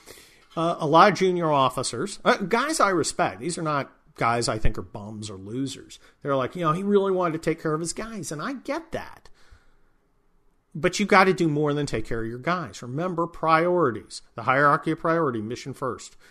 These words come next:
Second priority, taking care of your guys. And I, and that's a hard lesson.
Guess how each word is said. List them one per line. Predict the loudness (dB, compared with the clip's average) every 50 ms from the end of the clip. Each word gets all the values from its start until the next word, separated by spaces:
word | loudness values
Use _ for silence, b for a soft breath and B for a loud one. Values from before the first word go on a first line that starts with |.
| b b
Second | b -4 0 0 0 0 0 0
priority, | 0 2 2 2 0 -2 -6
taking | -10 -10 -8 -6 -6 -6 -6 -8 -8
care | -6 -6 -6 -6 -4
of | -6 -6
your | -6 -6
guys. | -4 -2 -2 -2 -4 -6 -10 -14 -18 -18 B B B B B B
And | B -2 0
I, | 0 0
and | 2 2 2 2 2 2 0
that's | 0 0 2
a | 0 0
hard | 2 2 2 2 2
lesson. | 0 0 0 2 4 2 2